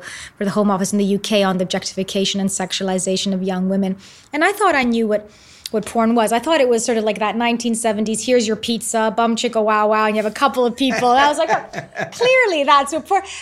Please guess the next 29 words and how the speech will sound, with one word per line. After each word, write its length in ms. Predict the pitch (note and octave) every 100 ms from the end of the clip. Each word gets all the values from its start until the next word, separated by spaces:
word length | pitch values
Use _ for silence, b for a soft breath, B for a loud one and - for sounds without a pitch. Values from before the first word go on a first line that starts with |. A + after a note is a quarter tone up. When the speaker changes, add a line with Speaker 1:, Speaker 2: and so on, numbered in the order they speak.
| B -
Speaker 1:
but 120 | D4
it's 220 | C4 -
not. 80 | F4+
I 40 |
remember 180 | D4 C#4
sitting 340 | F#3+ - C#4 C4
there 240 | A#3 A3
in, 320 | - A3 A3+
um, 260 | G#3 G3+ G3 - B
the 100 | A#3+
offices 500 | A#3 A#3 B3+ - G3+
of 180 | G3 F3+
the, 140 | F#3 F3+
the 140 | G3+
B 160 | G#3+ G3
B 160 | G3+
F 100 | F#3+
C. 180 | - A3
They're 100 | G3+
the 100 | G3
ones 220 | G3 F#3+
that 80 | F#3+
kind 180 | - G#3
of 80 | G3
give 160 | G3+
the 100 | F#3+
eighteen 460 | F#3+ G3 - G#3+ G3
ratings 480 | G3 F#3+ F#3+ F#3+
or 80 | -